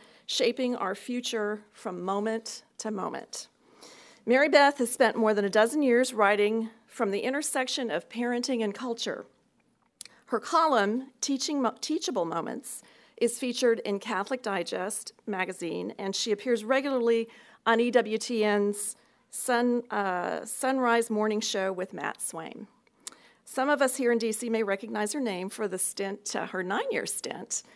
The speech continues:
uh, writing a culture column for the Washington Times. Uh, we wish you would pick that up again. Um, in addition to her writing and speaking, uh, she currently serves as Director of Marketing at Faith Catholic, the publishing and communications company of the Catholic Diocese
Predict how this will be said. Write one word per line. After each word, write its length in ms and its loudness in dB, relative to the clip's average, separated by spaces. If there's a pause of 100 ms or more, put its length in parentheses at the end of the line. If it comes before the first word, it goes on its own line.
(180)
uh, 60 -2
writing 400 4
a 140 0
culture 420 -2
column 540 -4 (240)
for 180 0
the 100 2
Washington 540 0
Times. 680 -6 (260)
Uh, 200 -4
we 120 -6
wish 400 -6 (260)
you 140 -8
would 120 -8
pick 140 -8
that 140 -4
up 100 -8
again. 380 -2 (1080)
Um, 380 8 (100)
in 160 6
addition 460 4
to 180 2
her 100 2
writing 360 4
and 100 2
speaking, 600 0 (320)
uh, 140 6
she 220 0
currently 540 -2
serves 720 -2 (220)
as 180 0
Director 380 2
of 80 -6
Marketing 580 -2
at 160 -2
Faith 340 -2
Catholic, 520 -4
the 80 -8
publishing 500 -2
and 100 -2
communications 840 -2
company 540 -6
of 120 -6
the 60 -6
Catholic 480 -4
Diocese 580 -6